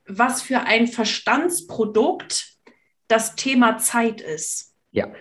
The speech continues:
Speaker 1: Denn du hättest das ja nicht schon jetzt gespürt, wenn die Geschichte in der, also wenn Vergangenheit, Zukunft und, äh, Gegenwart nicht parallel existieren würde.
Speaker 2: Richtig.
Speaker 1: Und das ist, das finde ich so spannend an der Geschichte und auch wie du das erzählst,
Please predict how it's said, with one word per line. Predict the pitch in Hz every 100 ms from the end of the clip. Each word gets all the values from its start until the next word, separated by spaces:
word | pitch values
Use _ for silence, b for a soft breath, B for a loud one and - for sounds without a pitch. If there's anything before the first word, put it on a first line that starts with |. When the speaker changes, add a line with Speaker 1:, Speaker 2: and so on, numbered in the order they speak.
| B B B B 233
Speaker 1:
Denn | 233 240 - 196 -
du | 262
hättest | 240 254 339 - 381 -
das | 254 247
ja | 247 226
nicht | 226 254 330 339 - -
schon | - 233
jetzt | 220 233 277 - -
gespürt, | 233 - - - 311 320 233 -
wenn | 208 208
die | 220
Geschichte | 208 202 - 320 - 220
in | - 220
der, | 208
also | 214 226
wenn | 233
Vergangenheit, | 233 220 220 254 302 269 254 254
Zukunft | - 269 277 254 254 -
und, | 220 208 -
äh, | - 220
Gegenwart | - 269 277 233 202 208
nicht | 220 220 -
parallel | 240 254 247 240 254 269
existieren | 220 - 233 214 - 262 269 214 196
würde. | 165 156 - - _ _ B B
Speaker 2:
Richtig. | 104 - -
Speaker 1:
Und | 240 247 247
das | 247 269
ist, | 294 285 - _ _ _ -
das | 233 -
finde | 277 247
ich | 240 - -
so | 277 311 370
spannend | - - 277 254 247 -
an | 202 196
der | 185
Geschichte | 190 - 208 202
und | 196 180
auch | 240 247
wie | 240
du | 226
das | 208 - -
erzählst, | 208 208 - 240 233 170 247 - -